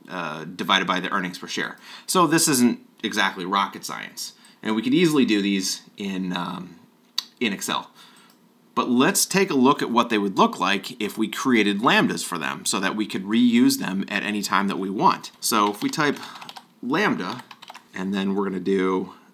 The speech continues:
uh, let's see, total debt and shareholders' equity. And then let's define the ra-, relationship between these two.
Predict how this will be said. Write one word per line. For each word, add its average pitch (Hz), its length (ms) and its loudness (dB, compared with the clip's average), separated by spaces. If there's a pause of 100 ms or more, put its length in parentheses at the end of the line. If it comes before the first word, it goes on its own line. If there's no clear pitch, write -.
uh, 80 340 -10 (180)
let's - 160 -12
see, - 140 -12
total 147 360 -4
debt 113 460 -2 (120)
and - 500 -14
shareholders' 123 520 0
equity. 95 440 -6 (2000)
And 101 160 -6
then 98 160 0
let's 98 160 -4
define 113 500 0
the 92 80 -4
ra-, 131 360 -2
relationship 110 720 -2 (140)
between 247 380 0
these 95 240 0
two. 90 340 -8